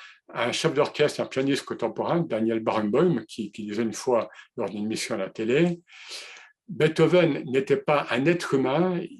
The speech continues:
il était un univers humain. Il était un univers humain. Et ça rappelle ce que nous dit la tradition islamique, et pas seulement en soufi,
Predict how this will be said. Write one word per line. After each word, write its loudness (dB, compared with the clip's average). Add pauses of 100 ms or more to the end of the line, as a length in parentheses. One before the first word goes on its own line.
(200)
il 0
était 0
un 0
univers 6
humain. -8 (420)
Il -6
était 4
un -4
univers 2 (140)
humain. -2 (1040)
Et -2
ça 2
rappelle 4 (280)
ce 0
que 2
nous 2
dit 0
la 4
tradition -2 (180)
islamique, 0
et -8
pas 2
seulement 0
en -2
soufi, -2